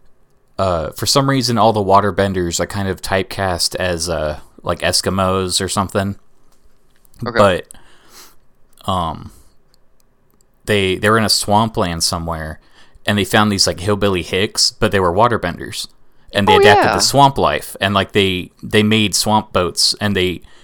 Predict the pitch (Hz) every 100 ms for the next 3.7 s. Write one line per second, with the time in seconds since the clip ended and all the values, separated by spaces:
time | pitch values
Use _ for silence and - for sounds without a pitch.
0 | - - 113 127 113 117 117 110 107 104
1 | 95 87 - - 101 92 90 98 95 -
2 | 98 98 95 92 98 90 87 80 78 98
3 | 92 90 87 87 85 85 -